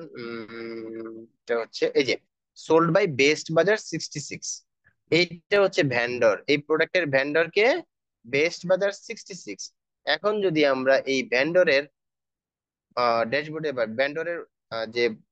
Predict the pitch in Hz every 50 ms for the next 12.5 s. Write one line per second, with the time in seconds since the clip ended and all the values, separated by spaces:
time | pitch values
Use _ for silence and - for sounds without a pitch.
0 | _ _ _ _ _ _ 139 123 107 117 180 247 285 - 107 113 117 120 123 123
1 | 127 143 190 247 311 - _ _ _ _ _ _ _ _ _ 113 123 120 117 113
2 | 110 113 113 110 110 104 - _ _ _ _ _ _ _ _ _ _ _ _ -
3 | 107 107 101 95 - _ - 139 139 143 151 - _ - 123 110 - _ - 120
4 | 113 110 131 139 120 131 127 120 131 143 151 165 175 180 185 185 175 - _ _
5 | _ _ _ _ _ _ 113 113 110 110 110 113 110 110 110 110 110 110 - -
6 | 120 156 - 202 202 185 - 127 117 104 - - - 240 320 - _ _ _ -
7 | _ _ _ 151 156 156 160 160 156 160 170 170 165 143 147 151 151 - - 175
8 | 170 175 170 - - 175 175 - - 185 175 - 214 262 285 - - - _ _
9 | _ _ _ _ _ 147 143 - - 147 151 147 147 147 151 165 - 165 - -
10 | 135 131 135 147 175 208 - - - - 147 143 - - 160 151 156 160 156 -
11 | 147 151 - - 170 160 - 151 143 139 139 143 151 160 151 - - 151 143 147
12 | 147 143 143 143 135 143 190 233 339 381